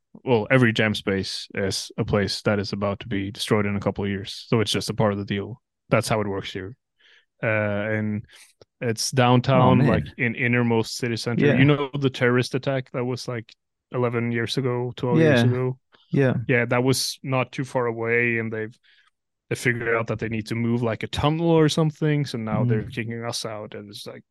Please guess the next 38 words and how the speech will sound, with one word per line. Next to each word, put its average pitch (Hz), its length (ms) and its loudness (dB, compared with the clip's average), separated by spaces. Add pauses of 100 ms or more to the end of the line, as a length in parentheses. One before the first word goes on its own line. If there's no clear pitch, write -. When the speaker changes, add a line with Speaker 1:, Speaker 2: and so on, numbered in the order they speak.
(1000)
Speaker 1:
ev-, 117 200 -2 (320)
it's - 320 0
a 135 80 6
whole 117 180 4
thing. - 260 -10 (360)
But, 139 160 6
uh, 117 480 4 (440)
yeah, 110 140 -6 (500)
find 147 140 6
a 147 40 10
Speaker 2:
Oh, 151 80 10
Speaker 1:
new 147 60 8
jam 143 140 8
Speaker 2:
man. 139 140 4
Speaker 1:
space, - 500 0 (100)
play 135 140 4
more 120 160 6
shows, - 640 -4 (440)
then 113 360 0
write 117 200 2
more 101 120 0
songs. - 560 -10 (220)
Speaker 2:
Dude, 90 500 2 (340)
dude, 98 220 4
I 95 80 4
really 107 240 4
feel 92 260 2
for 107 120 0
you, 87 120 2
man. 87 340 0 (180)
We're 117 120 4
lucky. 104 340 2
Another 110 240 4
Speaker 1:
That's 123 60 2
Speaker 2:
thing, 110 240 4 (880)
you 98 80 0
know, 95 100 2
Speaker 1:
fine. 95 200 -10